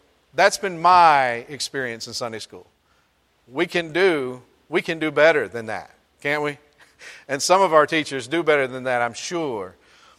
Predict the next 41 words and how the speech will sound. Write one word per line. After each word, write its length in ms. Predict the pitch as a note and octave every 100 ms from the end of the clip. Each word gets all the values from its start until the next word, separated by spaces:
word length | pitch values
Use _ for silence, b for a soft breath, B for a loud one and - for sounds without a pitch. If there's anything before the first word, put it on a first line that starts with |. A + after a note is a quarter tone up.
| -
But 120 | E3+
what 260 | E3+ A3 G#3
would 120 | F3+
happen 540 | F#3+ F#3 - B2 A#2 -
if 220 | E3 D#3
we 320 | D3+ G3 G#3 D#3+
all 400 | F3+ F3+ D3+ C3+
came 520 | - E3 D#3 D3 C#3 C3
ready 640 | D3+ F3 F3 D3 A#2+ G#2+ _ C#3
and 220 | C#3+ D3
anticipating 1300 | D3 C#3 - - A3+ G#3+ - C3+ C3 A#2+ A2+ A#2 _ _ _ -
worship? 380 | G3 G#3+ - _ _ _ _ _ _ _ _ _ _ -
What 220 | F3 G3+
if 160 | G3+ F#3+
we 120 | F3+
took 260 | F#3 F3+
our 140 | E3 D3
book 300 | C#3+ D#3+ D3+
and 120 | C#3+
we 80 | D3
studied 480 | - E3 F3+ F3+ C#3
the 80 |
thing 300 | C3 D3 D3+
like 260 | D3 D#3+ D#3+
it 160 | D#3 D3+
did 220 | G3 F#3
matter, 480 | C#3 A#2 G#2 A2 -
like 260 | E3 F#3 G3+
it 60 |
was 260 | E3 F#3 E3
God's 360 | D3 C3+ B2+ A2+
Word, 340 | G#2 G#2 - B B B B -
and 180 | D#3+ F3+
then 120 | G3
we 120 | G3+
came 340 | - F#3+ F3+ D#3+
together 560 | C#3+ D#3 E3+ C3+ B2
being 300 | C3 E3 E3
prepared 840 | - D3+ - F3+ F#3 D#3+ B2+ C3 C#3+
and 280 | D#3 D3+ D3
being 380 | D#3 D#3 D#3